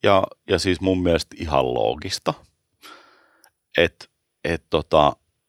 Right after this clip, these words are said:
se, se, et niin kun, no otetaanpa selvää, niin,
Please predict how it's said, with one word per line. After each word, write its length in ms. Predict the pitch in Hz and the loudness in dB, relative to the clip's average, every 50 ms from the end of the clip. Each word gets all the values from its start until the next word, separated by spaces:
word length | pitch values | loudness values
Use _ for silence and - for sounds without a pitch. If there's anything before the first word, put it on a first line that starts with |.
| _ - | _ -14
se, 460 | - - - 95 92 85 78 73 71 - _ _ _ _ _ _ _ _ _ _ - | -12 -2 2 4 4 6 4 4 0 -2 _ _ _ _ _ _ _ _ _ _ -10
se, 260 | - - 85 85 80 | -6 0 2 2 2
et 140 | 76 - - | 2 0 -2
niin 160 | 76 76 73 | -4 -4 -4
kun, 220 | 71 - 73 73 - | -4 -6 -6 -6 -6
no 120 | - 98 101 - | -4 -4 -2 -2
otetaanpa 600 | - 98 - - - - 78 76 73 71 - 73 | -2 -2 -2 -2 -2 -2 -2 -2 -2 -4 -4 -4
selvää, 600 | - - 80 71 62 60 65 85 117 135 156 147 - _ _ _ _ _ _ _ _ _ _ _ _ _ _ _ _ _ _ _ _ _ _ _ | 0 0 2 2 2 0 -2 -4 -6 -6 -6 -10 -14 _ _ _ _ _ _ _ _ _ _ _ _ _ _ _ _ _ _ _ _ _ _ _
niin, 400 | - 78 76 73 71 69 65 - | -12 -8 -6 -4 -4 -6 -6 -10